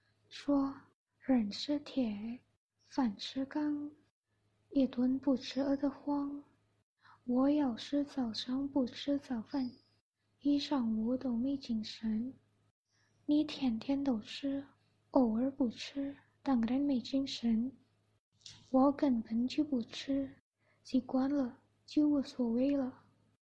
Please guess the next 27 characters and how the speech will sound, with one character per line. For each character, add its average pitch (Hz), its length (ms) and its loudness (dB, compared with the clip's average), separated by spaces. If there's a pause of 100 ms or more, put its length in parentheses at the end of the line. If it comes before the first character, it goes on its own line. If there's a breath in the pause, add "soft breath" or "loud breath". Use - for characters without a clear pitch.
(300)
”“这 269 280 2
可 - 240 -8
不 285 200 4
是 294 300 0
无 294 160 2
所 277 220 0
谓 254 200 0
的 277 120 -4
事 - 240 -4
儿， 254 260 -4 (640)
我 269 220 2
认 269 240 2
为 254 240 -2
吃 269 260 -2
多 262 240 0
吃 269 220 -2
少 226 560 -8 (120)
没 269 160 0
关 226 320 -2
系， 269 320 -8 (720)
可 262 260 0
是 277 320 0
吃 262 340 -6
饭 277 260 -4
要 247 180 -2
定 277 240 -2
时。 240 560 -6